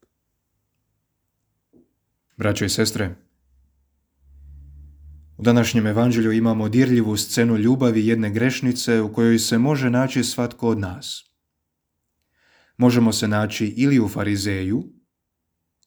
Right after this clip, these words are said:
koji je očito Isusa pozvao samo da sebi priskrbi čast, da je u njegovoj kući bio slavni rabi, koji čini čudesa i u čijoj riječi visi sav narod,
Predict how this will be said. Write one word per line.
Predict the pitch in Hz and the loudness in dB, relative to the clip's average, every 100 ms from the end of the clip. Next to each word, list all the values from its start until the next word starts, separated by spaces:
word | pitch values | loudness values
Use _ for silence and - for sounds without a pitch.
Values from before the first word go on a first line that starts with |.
| _ | _
koji | 107 101 95 | -2 0 0
je | 92 | 0
očito | 101 107 104 101 | -2 -4 -4 -4
Isusa | 101 110 - 104 | -4 -4 -4 -4
pozvao | 110 110 104 104 101 | 0 0 2 0 0
samo | - 113 113 | 0 2 2
da | 107 | 0
sebi | 101 - 117 117 | -2 0 2 2
priskrbi | 113 104 - - 117 110 104 | 0 -4 -4 -2 0 0 0
čast, | 139 107 98 - | 0 0 -2 -6
da | 107 101 | -4 -2
je | 101 | 0
u | |
njegovoj | 110 123 117 117 | 0 2 2 2
kući | 143 143 127 | 2 0 2
bio | 117 113 | 2 2
slavni | 104 - 110 117 120 113 | 2 0 2 2 2 0
rabi, | 117 120 113 104 92 - _ _ _ _ | 2 0 0 -4 -4 -12 _ _ _ _
koji | - 101 | -8 -6
čini | - 117 110 | 0 2 2
čudesa | 113 110 117 117 107 | 0 2 2 0 -2
i | 101 | -2
u | 98 | -4
čijoj | 101 117 113 104 101 - _ | -2 0 0 0 -6 -12 _
riječi | 113 117 135 131 127 | 0 4 4 2 0
visi | 123 123 120 | 0 0 -2
sav | 113 117 117 113 | -2 -2 -2 -2
narod, | 117 113 113 160 | -2 -4 -6 -10